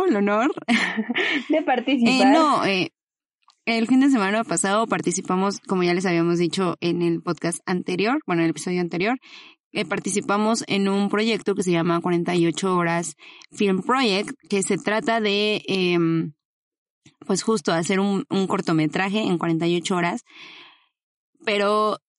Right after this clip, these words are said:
Speaker 1: con todo lo que conlleva, o sea, desde hacer el guión, eh, grabarlo, editarlo, conseguir a todo el crew, conseguir todo el cast, todo, todo, todo, todo. O sea, todo lo que ustedes ven en documentales, ven en tele, ven en películas, de cómo se hace una película, todo eso en cuarenta y ocho horas.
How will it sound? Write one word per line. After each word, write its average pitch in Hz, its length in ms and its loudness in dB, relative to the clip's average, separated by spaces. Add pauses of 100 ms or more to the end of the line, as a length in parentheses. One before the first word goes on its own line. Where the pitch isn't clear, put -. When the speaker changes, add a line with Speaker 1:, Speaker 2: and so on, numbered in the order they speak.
(140)
Speaker 1:
con 196 200 0
todo 208 180 2
lo 190 120 2
que 175 120 2
conlleva, 165 400 2
o - 40 -2
sea, 190 120 -2
desde 165 260 2
hacer 185 220 0
el 180 140 0
guión, 226 720 2
eh, 160 280 2
grabarlo, 185 840 0
editarlo, 165 800 0
conseguir 165 480 0
a 160 60 -4
todo 165 220 -2
el 160 120 -6
crew, 180 340 0
conseguir 165 420 -2
todo 165 180 -2
el 160 120 -4
cast, 170 360 -4 (200)
todo, 190 280 0 (160)
todo, 185 240 0
todo, 165 240 -2
todo. - 200 -8
O - 60 -4
sea, 196 160 -2
todo 277 240 0
lo 269 100 2
que - 60 -6
ustedes 202 360 0 (520)
ven 196 400 2
en 180 260 4
documentales, 170 720 0
ven 170 160 2
en 170 120 2
tele, 165 320 0
ven 160 420 2
en 156 140 0
películas, 170 520 -2
de 170 120 -4
cómo 214 240 0
se 196 80 2
hace 185 160 -2
una 165 140 -2
película, 190 480 -2
todo 202 260 0
eso 208 160 0
en 202 80 -4
cuarenta 165 300 0
y 165 80 2
ocho - 200 -6
horas. - 200 -20